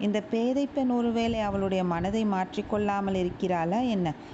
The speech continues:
அதை பற்றி யோசிப்பதற்கு இப்போது நேரமில்லை. வெளியேறும் வழியை பார்க்க வேண்டும். யானை தந்த பிடியுள்ள வழி அந்த புறத்துக்குள் போகிறது. ஆகையால் அது தனக்கு பயன்படாது.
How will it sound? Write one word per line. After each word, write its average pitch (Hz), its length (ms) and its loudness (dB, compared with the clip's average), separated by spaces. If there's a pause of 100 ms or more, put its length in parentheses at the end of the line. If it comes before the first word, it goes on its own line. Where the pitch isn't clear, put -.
(160)
அதை 170 240 0
பற்றி 170 440 -4
யோசிப்பதற்கு 170 680 -2
இப்போது 180 420 -2
நேரமில்லை. 165 680 0 (100)
வெளியேறும் 202 540 0
வழியை 185 440 0
பார்க்க 165 340 -2
வேண்டும். 151 380 -2 (400)
யானை 196 480 0
தந்த 214 280 0
பிடியுள்ள 196 540 0
வழி 180 340 2
அந்த 185 260 0
புறத்துக்குள் 185 680 -2
போகிறது. 156 460 0 (340)
ஆகையால் 180 540 0
அது 185 280 0
தனக்கு 190 420 -2
பயன்படாது. 151 720 0